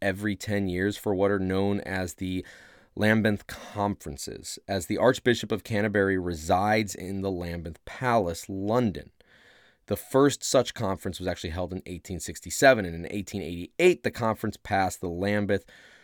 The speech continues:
quadrilateral, giving a clear sense of Anglican identity. You know, they just sitting in limbo this whole time. They needed a sense of identity, and that's what they did. And they said in this quote here,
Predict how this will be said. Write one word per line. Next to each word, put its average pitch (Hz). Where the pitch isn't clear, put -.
quadrilateral, 123
giving 117
a 95
clear 135
sense 104
of 98
Anglican 110
identity. 90
You 95
know, 92
they 92
just 90
sitting -
in 98
limbo 151
this 85
whole 80
time. 71
They 87
needed 104
a 107
sense 85
of 90
identity, 95
and 82
that's 90
what 87
they 101
did. 95
And 98
they 101
said 110
in 101
this 101
quote 127
here, 120